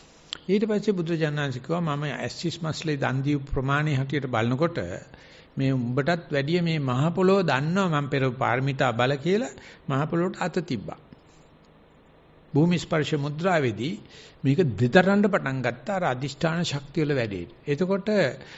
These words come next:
මාර්යා නැගලා හිටපු ඇතා හිතුවා සුනාමියක් තමයි එන්නේ කියලා "දුවපන් අම්මා." මාර්යාත් අරන් දිව්වේ. ඒකට හමුදාවේ හිතුවා පෙරදිලා යනවා තමයි කියලා ඒගොල්ලෝ ඔක්කොම පසු බෑවා. එහෙම තමයි බුදුරජාණන්සේ මාර පරාජය කෙරුවේ.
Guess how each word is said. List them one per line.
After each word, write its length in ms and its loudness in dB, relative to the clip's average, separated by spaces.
මාර්යා 400 2
නැගලා 300 0
හිටපු 260 -2
ඇතා 600 0
හිතුවා 380 0
සුනාමියක් 560 0
තමයි 280 -4
එන්නේ 240 -2
කියලා 200 0
"දුවපන් 440 2
අම්මා." 880 -4
මාර්යාත් 540 0
අරන් 260 2
දිව්වේ. 340 -2
ඒකට 260 4
හමුදාවේ 540 6
හිතුවා 260 4
පෙරදිලා 460 6
යනවා 220 4
තමයි 260 0
කියලා 200 0
ඒගොල්ලෝ 280 2
ඔක්කොම 220 -2
පසු 220 0
බෑවා. 300 -6
එහෙම 260 2
තමයි 260 -2
බුදුරජාණන්සේ 500 -2
මාර 240 -2
පරාජය 400 -6
කෙරුවේ. 320 -18